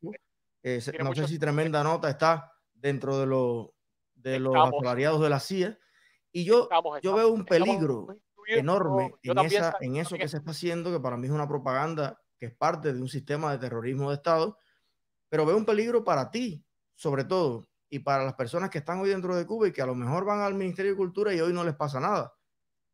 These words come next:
Speaker 2: Pero mañana no sabemos a dónde puedan llegar en la medida en que se sigue caldeando el ánimo, la gente cada vez protesta más y todavía no le hemos visto la cola al ratón como es. Entonces,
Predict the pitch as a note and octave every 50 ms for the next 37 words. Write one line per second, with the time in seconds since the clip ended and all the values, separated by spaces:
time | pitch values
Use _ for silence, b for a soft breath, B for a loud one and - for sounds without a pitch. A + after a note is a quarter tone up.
0 | _ _ - C3 B2+ B2+ A#2+ B2 A#2+ B2+ D3 F3+ G#3 G#3 F#3 F#3 A#3 A#3+ A#3+ _
1 | _ _ _ _ _ _ _ _ _ _ _ _ _ C3 B2+ C#3+ D#3+ D3+ F3 E3
2 | D#3+ F3 F3 F3+ F3+ E3 D3+ C3+ D#3 F#3 F#3+ F3+ F3 - E3+ E3+ F3 F3+ F#3 F3+
3 | F3+ F3+ F3 F3+ F#3+ F#3+ F3 D#3 D3 C#3 C3 C#3 D#3+ E3+ F3+ F#3 F3 E3 C#3+ -
4 | D#3+ D#3+ E3 - _ _ _ - - B2 A#2 - D#3 E3+ F3+ F3+ F3+ E3+ C#3+ C3+
5 | C3+ D3+ D#3 D#3+ D#3 D#3 D3+ D3+ D#3 D#3 D#3+ D#3+ D#3+ D#3+ D#3+ F3 F#3+ _ _ _
6 | _ _ _ _ - B2 B2+ A#2+ A#2+ C#3 C#3+ D3+ C#3+ D3+ D3+ D3 C#3+ C#3+ D3+ D3
7 | D3+ C#3+ C#3 B2+ C#3+ C#3+ - C3+ C3+ D3+ D#3 D#3 D#3 D#3 - _ _ _ - B2+
8 | - D3 C3+ B2+ B2+ D#3 G3 A3 A3+ A#3 A#3 A#3+ A#3 A#3 G#3+ F3+ G3+ A#3 A#3 A#3
9 | - A3 - - _ _ _ _ _ _ _ _ _ _ - D3+ D#3 D3 C#3+ D3
10 | F#3+ G#3 G#3+ G3+ F3+ D#3+ D3+ C#3+ D3+ G#3 A#3 A#3+ A3+ A3 - - _ _ _ _
11 | _ _ _ - C#3+ C3+ C#3 D3+ F3 F3 C#3+ A2+ - - - C3 A#2+ F3 F3+ D#3
12 | F3+ D#3+ D3